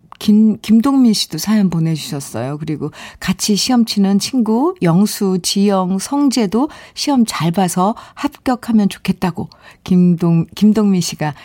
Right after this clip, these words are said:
얘기해 주셨는데, 모두 모두 화이팅입니다. 어, 내일, 네, 공무원 시-, 시험이 있군요. 지금 러브레터 들으시면서 시험 준비,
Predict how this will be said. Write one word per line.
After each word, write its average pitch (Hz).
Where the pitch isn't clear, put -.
얘기해 170
주셨는데, 156
모두 175
모두 139
화이팅입니다. 196
어, 165
내일, 165
네, 151
공무원 175
시-, 165
시험이 208
있군요. 143
지금 240
러브레터 214
들으시면서 175
시험 226
준비, 170